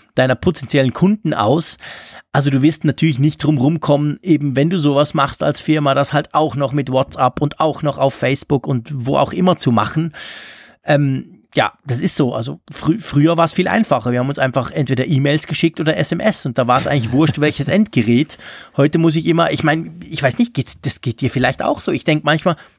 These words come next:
ja, mit dem hab ich ja schon mal Kontakt gehabt. Früher war das simpel. Ich hab einfach Mail aufgeguckt, suchen, finden. Äh, heute überlege ich, wo war denn das? Und dann, äh, und dann am Schluss komme ich, ah, tatsächlich, das ist ja noch einer, der braucht Trema, die sichere Schweizer Messenger-Alternative. Stimmt, da war das mal drin.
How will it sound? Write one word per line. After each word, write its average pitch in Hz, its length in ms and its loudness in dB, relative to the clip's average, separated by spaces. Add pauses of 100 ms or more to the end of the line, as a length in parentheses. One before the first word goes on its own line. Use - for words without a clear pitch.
ja, 170 140 0
mit 220 180 2
dem 202 100 2
hab 202 80 0
ich 202 100 0
ja 190 60 0
schon 196 120 -2
mal 175 80 -2
Kontakt - 480 -4
gehabt. - 480 -4 (420)
Früher 147 300 2
war 208 100 2
das 214 140 -4
simpel. 180 320 0
Ich 127 80 0
hab 139 100 2
einfach 120 200 -2
Mail 117 220 -2
aufgeguckt, 185 640 0 (120)
suchen, 170 480 2 (180)
finden. 120 540 -2 (640)
Äh, 131 220 0
heute 170 260 0
überlege 190 340 0
ich, 131 180 -10
wo 147 160 2
war 175 180 2
denn 294 180 0
das? - 320 -2
Und - 180 -4
dann, 139 220 0
äh, 151 440 0
und 180 120 -2
dann 151 80 2
am 147 80 0
Schluss 175 200 0
komme 160 180 0
ich, - 100 -4
ah, - 180 -2
tatsächlich, - 580 -2
das - 220 -4
ist 202 120 0
ja 175 100 0
noch 165 160 -2
einer, 143 180 0
der 131 120 2
braucht - 360 -4
Trema, 165 680 0 (360)
die 131 60 2
sichere 127 420 0
Schweizer 127 480 0
Messenger-Alternative. 127 1080 2
Stimmt, 254 460 -2
da 202 140 2
war 202 100 0
das 170 160 0
mal 151 140 0
drin. 139 220 0